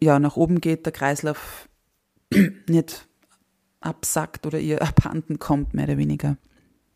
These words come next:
Ja, und jetzt wäre ja die logische Konsequenz, dass sie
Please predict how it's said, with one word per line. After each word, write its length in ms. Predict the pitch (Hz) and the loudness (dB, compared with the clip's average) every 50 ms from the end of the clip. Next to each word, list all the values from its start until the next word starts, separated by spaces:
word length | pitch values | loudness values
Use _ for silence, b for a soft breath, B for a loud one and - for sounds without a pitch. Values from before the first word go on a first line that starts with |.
| _ _ _ _ _ _ _ _ _ _ _ _ - - B B B B B B B B B B B B B B B B | _ _ _ _ _ _ _ _ _ _ _ _ -16 -16 B B B B B B B B B B B B B B B B
Ja, 200 | - 233 220 190 | 4 6 6 6
und 260 | - 175 170 170 147 | 6 4 4 4 4
jetzt 220 | 175 160 - - | 2 0 0 0
wäre 160 | 147 151 160 180 | 2 4 4 4
ja 80 | 185 | 4
die 100 | 175 175 | 4 6
logische 480 | 165 160 151 156 165 214 220 - - 170 | 6 6 6 6 4 2 0 0 0 -2
Konsequenz, 920 | - - 170 160 151 - 156 - 135 143 139 143 160 202 214 - - - | 2 4 4 4 4 2 -2 -2 0 2 6 6 6 6 6 4 0 0
dass 300 | - 170 165 - - - | 2 4 4 4 2 2
sie 460 | - 180 175 175 175 170 165 160 156 | 4 6 8 8 8 6 4 2 -2